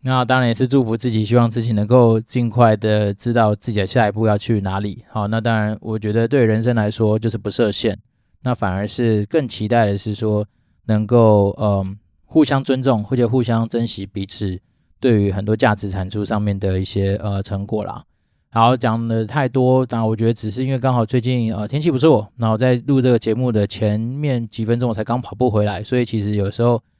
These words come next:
今天讲法上面可能会比较亢奋，然后可能比较，诶，比较没那种平静，但是我觉得也不错。反正我就，我想说就是利用，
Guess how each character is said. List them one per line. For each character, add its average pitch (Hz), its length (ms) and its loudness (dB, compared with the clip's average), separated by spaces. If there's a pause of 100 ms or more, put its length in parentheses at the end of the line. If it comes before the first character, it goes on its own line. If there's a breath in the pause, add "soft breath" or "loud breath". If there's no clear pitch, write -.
(360)
今 151 160 -4
天 160 120 -2
讲 135 280 -2
法 107 240 -6
上 127 200 -4
面 127 160 -2
可 107 100 -6
能 107 120 -2
会 120 100 -2
比 101 80 -10
较 107 240 -2
亢 131 200 -8
奋， 117 240 -4
然 113 100 -6
后 113 80 -2
可 113 60 -12 (240)
能 127 100 -10
比 - 80 -14
较， 120 340 -4 (680)
诶， 104 680 -4 (120)
比 127 80 -4
较 160 100 2
没 151 60 0
那 160 60 0
种 180 120 -2
平 123 160 -2
静， 120 280 -4
但 180 100 -4
是 185 80 0
我 135 100 0
觉 113 160 -2
得 113 80 0
也 104 160 -2
不 104 80 -4
错。 120 340 -2
反 110 120 -6
正 143 80 -2
我 127 60 -2
就， 117 200 -8
我 143 80 0
想 131 180 -2
说 120 80 -2
就 127 100 -4
是 127 240 -2 (120)
利 131 120 -2
用， 120 220 0